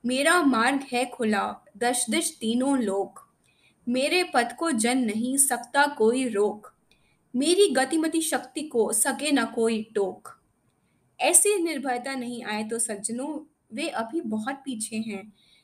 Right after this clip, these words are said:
ऐसा आदमी जिसमें निर्भयता है, वह खान पान द्वेष वालों से ऊपर रहता है।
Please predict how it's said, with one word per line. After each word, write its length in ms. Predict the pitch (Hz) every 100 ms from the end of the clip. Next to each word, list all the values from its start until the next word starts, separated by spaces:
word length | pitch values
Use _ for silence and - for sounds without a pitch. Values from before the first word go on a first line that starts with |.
| _
ऐसा 300 | 240 269 349
आदमी 460 | - 226 214 254 285
जिसमें 340 | 254 - 269
निर्भयता 640 | 269 233 214 214 190 - 285
है, 360 | 254 233 302 - _ _
वह 200 | 254 294 302
खान 360 | 254 247 330
पान 400 | 294 226 233 320 233
द्वेष 420 | 247 294 381 -
वालों 280 | 220 220 302
से 160 | -
ऊपर 400 | 320 226 220 262
रहता 320 | 269 220 214 180
है। 300 | 214 -